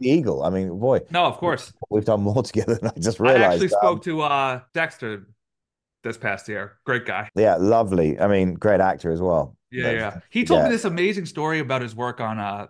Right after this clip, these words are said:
Speaker 2: Elephant Man and how Lynch, like, picked someone, some old man off the sh-, streets of London 'cause he likes the way that he walked by w-, with his dog. And he was
Speaker 1: Wow.
Speaker 2: like, "Get a costume on this guy. Do you wanna be in a film?" And the bloke was like,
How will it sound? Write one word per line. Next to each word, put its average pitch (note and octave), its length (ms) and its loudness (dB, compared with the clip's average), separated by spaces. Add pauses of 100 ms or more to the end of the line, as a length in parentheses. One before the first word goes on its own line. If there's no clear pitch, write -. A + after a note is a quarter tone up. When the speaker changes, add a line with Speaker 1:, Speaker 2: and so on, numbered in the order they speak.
Speaker 2:
Elephant B2 360 -4
Man G2 240 -6
and A2 120 -6
how A2+ 200 -4
Lynch, A2 360 -6
like, G#2 200 -8
picked - 240 -12
someone, B2+ 520 -2
some C#3 200 -8
old B2 280 -6
man A2 280 -4
off G#2 180 -4
the A2 80 -8
sh-, - 80 -12 (280)
streets A#2 320 -6
of G#2+ 80 -6
London G#2+ 520 -4 (300)
'cause C3 120 -6
he B2 120 -2
likes B2+ 320 -2
the C3+ 100 -2
way B2 200 -2
that A2 120 -8
he A#2+ 100 -6
walked A2+ 460 -6
by A#2 480 -2 (240)
w-, A#2 220 -14
with B2+ 200 -2
his G#2+ 160 -4
dog. A#2+ 380 0
And E2 80 0
he F2+ 60 2
was E2+ 100 0
Speaker 1:
Wow. - 60 -8
Speaker 2:
like, C3+ 120 -8
"Get D#4+ 200 2
a - 80 0
costume A#3 520 -2
on F#3+ 200 0
this D3 180 -4
guy. D#3 360 -2
Do C#3+ 180 -10
you F#3 460 -6
wanna D3+ 380 -4
be F#3 140 -6
in E3 100 -8
a D3+ 40 -10
film?" D#3+ 320 -6
And C#3 80 -10
the B2 40 -10
bloke B2 240 -8
was C3 140 -10
like, A2+ 160 -8